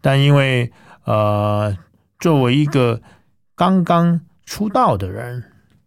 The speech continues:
你要让人家认识你的声音，其实也是一样的，你必须要有不同的时期的状态，不同时期的风格来表现你自己的声音的诠释。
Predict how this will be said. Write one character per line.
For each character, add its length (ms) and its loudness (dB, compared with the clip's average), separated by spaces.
你 100 -2
要 200 0
让 240 0
人 240 0
家 200 0
认 240 0
识 200 -4
你 80 -4
的 120 -10
声 240 -8
音， 360 -4
其 380 -8
实 160 -2
也 180 -2
是 200 -4
一 140 0
样 200 0
的， 100 -4
你 120 -2
必 160 -4
须 160 -4
要 100 0
有 140 -2
不 160 -4
同 160 -4
的 80 -2
时 240 -8
期 200 -8
的 140 -2
状 240 -2
态， 240 -4
不 140 -6
同 180 -2
时 180 -6
期 200 -6
的 200 -2
风 340 0
格 420 -4
来 140 -2
表 280 -4
现 360 -2
你 160 -4
自 200 -4
己 200 -6
的 260 -6
声 240 -2
音 160 0
的 100 -4
诠 320 -10
释。 240 -8